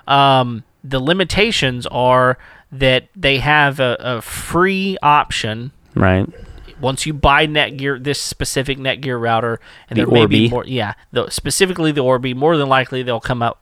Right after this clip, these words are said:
Speaker 1: with more devices that,
Speaker 2: I'm sure.
Speaker 1: that have this. Um, you get basically three functions. You get the filter function,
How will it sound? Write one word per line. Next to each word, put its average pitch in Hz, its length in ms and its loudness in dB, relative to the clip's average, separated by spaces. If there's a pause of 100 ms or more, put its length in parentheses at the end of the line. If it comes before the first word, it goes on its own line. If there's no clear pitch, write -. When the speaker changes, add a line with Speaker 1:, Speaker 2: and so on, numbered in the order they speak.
Speaker 1:
with 120 220 -2
more 123 200 0
devices 110 500 -2
that, 117 80 -2
Speaker 2:
I'm 113 100 2
sure. 107 220 2
Speaker 1:
that 120 100 -4
have 113 220 0
this. 104 240 -8 (500)
Um, 131 380 4 (180)
you 156 160 0
get 170 200 2
basically 156 500 0
three 143 240 -2
functions. 110 600 -4 (500)
You 127 160 -4
get 139 280 -2
the 120 160 -8
filter 156 420 -2
function, 175 440 -2